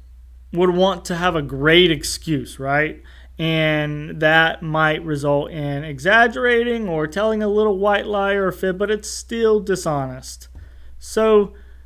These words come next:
I think that's a good example of how our weaknesses might contribute to what we're talking about in dishonesty.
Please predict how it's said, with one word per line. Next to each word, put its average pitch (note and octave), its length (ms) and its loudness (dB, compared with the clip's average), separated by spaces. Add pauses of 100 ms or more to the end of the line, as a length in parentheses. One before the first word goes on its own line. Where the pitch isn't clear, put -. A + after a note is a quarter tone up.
(880)
I F3 60 -6
think G#3+ 200 0
that's G#3 240 2
a F3+ 180 -2
good G3+ 300 4
example E3 760 -2
of D3+ 640 0 (460)
how F3+ 220 2
our D#3 320 2
weaknesses D3+ 960 -2
might D3 580 -4
contribute D#3+ 600 -4
to D#3 120 -2
what D3+ 140 -4
we're D3+ 120 -8
talking E3+ 340 -2
about C3+ 200 -8
in C#3+ 140 -8
dishonesty. D3+ 760 -8